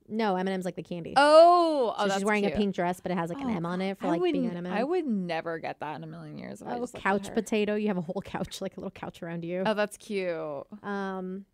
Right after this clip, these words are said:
Speaker 1: Lord of the Rings. So she, the girl's wearing a bunch of rings, and she's got, like, a wizard mask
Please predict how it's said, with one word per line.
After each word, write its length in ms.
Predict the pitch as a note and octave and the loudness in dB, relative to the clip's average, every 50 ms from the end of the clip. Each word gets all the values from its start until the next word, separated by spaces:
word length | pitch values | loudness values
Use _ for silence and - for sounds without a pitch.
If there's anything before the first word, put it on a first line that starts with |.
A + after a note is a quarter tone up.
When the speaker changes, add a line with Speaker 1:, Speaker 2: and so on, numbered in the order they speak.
| _ _ _ _ _ _ _ _ _ | _ _ _ _ _ _ _ _ _
Speaker 1:
Lord 280 | G3 G3+ G#3+ A3 A3+ A3+ | -4 -4 -2 0 0 -2
of 80 | F#3+ | -2
the 100 | G#3 F#3+ | -2 -4
Rings. 480 | F3 F3 F3+ F3+ F3+ F#3+ G#3 A3+ G#3+ - | -2 -2 -4 -4 -4 -4 -4 -6 -6 -6
So 80 | F3+ | -8
she, 160 | E3+ - F3 F3 | -10 -8 -10 -12
the 140 | - F3 | -12 -10
girl's 260 | - E3 E3 E3+ E3+ - | -8 -6 -6 -6 -6 -8
wearing 200 | F3 E3+ E3+ E3 | -8 -6 -6 -6
a 20 | |
bunch 200 | E3 E3+ E3+ - | -6 -8 -8 -8
of 100 | D#3+ D#3+ | -10 -10
rings, 400 | - - - - F3 F3+ F3 E3+ | -10 -10 -8 -8 -8 -8 -8 -8
and 120 | F3+ F3 - | -10 -12 -10
she's 140 | - F3 - | -12 -14 -12
got, 160 | - - - | -10 -10 -10
like, 140 | - F3 - | -10 -12 -8
a 40 | |
wizard 320 | F3 F3+ F3 E3+ E3+ E3 E3+ | -4 -4 -4 -4 -4 -6 -6
mask 460 | E3+ E3+ E3+ F3+ F3+ - - - | -6 -6 -6 -8 -10 -12 -14 -20